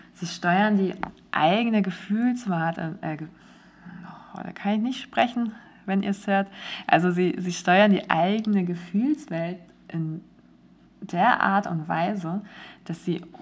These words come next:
hohe Belastung nicht als Stress, sondern als Herausforderung empfinden. So können sie kurz darauf wieder voll agieren, was eine gewisse emotionale Reife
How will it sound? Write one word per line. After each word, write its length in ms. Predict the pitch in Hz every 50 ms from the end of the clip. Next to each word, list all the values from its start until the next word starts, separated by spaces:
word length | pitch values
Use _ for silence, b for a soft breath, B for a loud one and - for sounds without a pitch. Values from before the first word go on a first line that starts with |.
| -
hohe 320 | - 214 240 269 277 269 254
Belastung 640 | 214 202 185 180 180 196 202 - - 185 170 165 170
nicht 160 | 196 202 -
als 200 | - 214 - -
Stress, 520 | - - 208 - 196 196 226 226 - - -
sondern 300 | 165 165 175 185 175 180
als 340 | - 156 160 165 170 -
Herausforderung 800 | - 151 143 143 147 160 - - - - 151 147 143 139 139 139
empfinden. 540 | 139 139 147 - - - 147 - - 165 160 - - - - _ _ - - _ _ _ _ - B B B B B -
So 120 | - 175
können 240 | - - 196 202 202
sie 200 | 208 196 202 - - - - -
kurz 460 | - - - 220 233 240 240 - -
darauf 580 | 226 214 196 190 180 180 185 196 202 208 208 202
wieder 180 | 175 170 165
voll 440 | 156 - - - - 190 196 240 247
agieren, 880 | - - - 196 185 170 - 185 220 226 214 180 175 180 202 247 240 B B B B B B B B -
was 260 | 175 175 170 - -
eine 300 | - - 170 170 175 175
gewisse 420 | 170 175 156 170 175 170 - -
emotionale 640 | - 165 170 170 170 - 180 165 160 156 156 151 -
Reife 460 | 147 147 147 160 - - 139 135 -